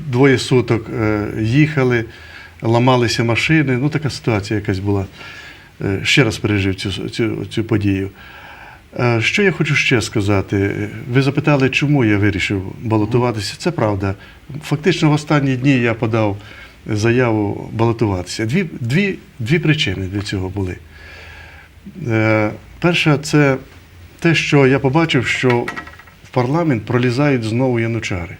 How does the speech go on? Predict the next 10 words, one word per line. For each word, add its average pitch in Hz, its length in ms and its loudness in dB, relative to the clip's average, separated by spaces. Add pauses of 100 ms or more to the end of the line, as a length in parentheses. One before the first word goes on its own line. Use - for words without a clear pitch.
(800)
Знову 160 320 6
ці 160 160 2
щурі 165 440 4
намагаються 127 720 0 (320)
через 123 240 2
мажоритарні 123 600 0
округи 117 500 -2 (480)
піти 110 300 0
в 95 60 0
парламент. 92 520 -6